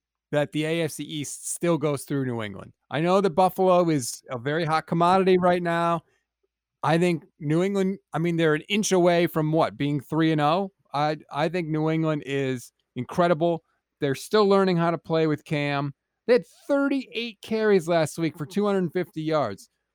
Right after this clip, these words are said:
Thirty-eight carries. Like, whatever they're, whatever they do, they're good at it, and they can do anything. And, I mean, Cam didn't even play well, and they scored thirty-six points last week. I think the Patriots are clearly still the favorites in the A F C East.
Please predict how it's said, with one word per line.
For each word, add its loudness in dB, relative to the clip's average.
Thirty-eight 2
carries. 4
Like, -4
whatever -2
they're, 4
whatever 2
they -2
do, -2
they're 0
good 4
at -2
it, -8
and -8
they -6
can -6
do -2
anything. -4
And, -8
I -10
mean, 0
Cam 2
didn't 0
even 4
play 4
well, 2
and 0
they 2
scored 2
thirty-six 0
points -4
last -2
week. -10
I 4
think 0
the -2
Patriots -4
are -4
clearly 4
still 0
the 2
favorites 2
in -4
the -2
A 0
F -2
C -6
East. -6